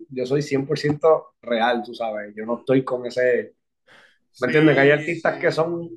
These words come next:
Speaker 1: artistas es un personaje y, y Roberto Cacruz es otra persona,
Speaker 2: Sí,
Speaker 1: ¿entiendes?
Speaker 2: sí, sí.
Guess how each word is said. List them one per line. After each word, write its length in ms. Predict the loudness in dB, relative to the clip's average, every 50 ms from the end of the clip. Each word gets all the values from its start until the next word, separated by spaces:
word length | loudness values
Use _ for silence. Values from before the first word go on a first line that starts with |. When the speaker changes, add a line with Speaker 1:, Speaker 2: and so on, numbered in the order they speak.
| -10 -8
Speaker 1:
artistas 640 | -8 -8 -4 -4 -4 -4 0 2 4 6 6 6
es 60 | 6 4
un 280 | 4 2 0 -4 -6 -8
personaje 800 | -8 -8 -6 -4 -2 -2 0 0 0 0 0 -2 -2 -4 -6 -8 _
y, 720 | -4 -2 -2 0 0 -2 -2 -2 -2 -2 -4 -4 -6 -10 _ _ _ _ _ _ _ _ _ -2
y 100 | -2 0
Roberto 920 | 2 2 2 4 2 0 -2 -2 _ 2 4 4 6 6 4 4 4 2 0
Cacruz 360 | -2 -4 -2 -2 -2 0 0 -2
es 40 | -2
otra 160 | -4 -6 -8
persona, 280 | -10 -12 -14 -14 -16 -16
Speaker 2:
Sí, 40 | -8
Speaker 1:
¿entiendes? 320 | -4 -2 -2 -2 -2 -4
Speaker 2:
sí, 220 | -6 -8 -8 -8 -8
sí. 280 | -10 -14 -14 -14 -16